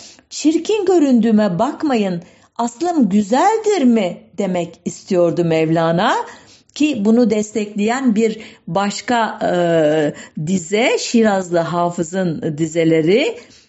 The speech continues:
Şöyle der Şirazlı Hafız, "Eğer o Şirazlı Türk gönlümüzü hoşnut ederse, onun Hindu benine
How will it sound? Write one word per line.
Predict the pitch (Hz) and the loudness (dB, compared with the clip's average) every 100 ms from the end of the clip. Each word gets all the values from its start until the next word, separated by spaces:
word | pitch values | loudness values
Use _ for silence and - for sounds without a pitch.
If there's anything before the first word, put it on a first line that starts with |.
| - | -18
Şöyle | - 214 196 180 | -4 0 0 0
der | 160 160 | -2 -4
Şirazlı | - 180 170 165 156 156 131 - _ _ | -2 0 0 0 0 0 -2 -10 _ _
Hafız, | - 175 170 - 247 403 - - - - | -4 0 0 0 0 0 -6 -20 -20 -4
"Eğer | 277 285 247 220 - | 0 2 2 0 0
o | 226 | 0
Şirazlı | 220 - 262 226 196 185 185 190 | 0 0 0 2 0 -2 -2 -2
Türk | 190 247 403 440 - - - - | -2 0 2 0 -8 -20 -18 -2
gönlümüzü | 180 220 214 214 214 208 | 2 4 6 4 2 0
hoşnut | 220 208 190 - 220 220 175 | -2 -4 -6 -2 -2 -4 -6
ederse, | 175 196 294 - 285 330 427 - - - _ | -4 -4 -6 -4 -2 -2 -4 -10 -20 -20 _
onun | 208 208 262 277 214 | 2 4 4 2 2
Hindu | 226 214 202 240 254 196 151 - _ - | 4 4 4 2 2 0 -2 -8 _ -10
benine | 147 180 180 185 277 | -6 -4 -2 -4 -4